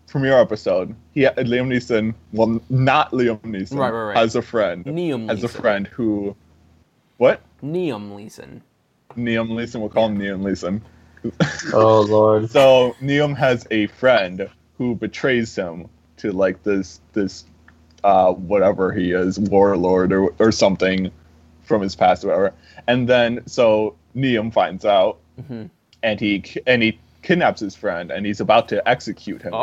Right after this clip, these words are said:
Speaker 1: or whatever. And then his friend is like, "I, I only did it because they, they had my daughter hostage or whatever." It's, and then he's just like, "You don't understand what some people will do to get their daughters back. You should never have a daughter, Brian Mills," or whatever. And I was just like,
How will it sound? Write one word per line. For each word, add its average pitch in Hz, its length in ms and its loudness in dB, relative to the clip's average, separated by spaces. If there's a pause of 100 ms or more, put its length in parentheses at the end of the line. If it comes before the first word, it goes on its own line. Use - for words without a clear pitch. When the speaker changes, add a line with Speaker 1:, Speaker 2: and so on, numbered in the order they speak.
Speaker 1:
or 214 60 2
whatever. 85 400 -2 (1200)
And 127 180 2
then 127 160 4
his 123 180 0
friend 143 300 2
is 120 160 -2
like, 104 240 2
"I, 131 260 0
I 131 140 4
only 147 240 -2
did 147 220 -4
it 123 180 -4
because 123 300 -4
they, 117 360 -2 (120)
they 117 440 0 (100)
had 131 360 0
my 113 160 -4
daughter 110 560 0
hostage 113 580 -2
or 101 60 -6
whatever." 98 340 -2
It's, 101 280 -6
and 131 120 0
then 143 160 2
he's 131 240 0
just 139 260 0
like, 113 260 0 (340)
"You 143 160 2
don't 160 140 6
understand 147 500 0
what - 180 -2
some 143 180 0
people 131 280 0
will 120 140 0
do 135 300 4
to 117 140 -2
get 120 260 0
their 120 160 0
daughters 113 540 2
back. 101 440 -2 (260)
You 151 100 0
should 147 180 0
never 143 360 2
have 139 300 2
a 123 60 0
daughter, 123 600 0
Brian 110 500 -2
Mills," 113 460 -4
or 110 60 0
whatever. 127 400 2
And - 240 -16
I 139 60 0
was 131 120 2
just 139 140 -2
like, 135 240 2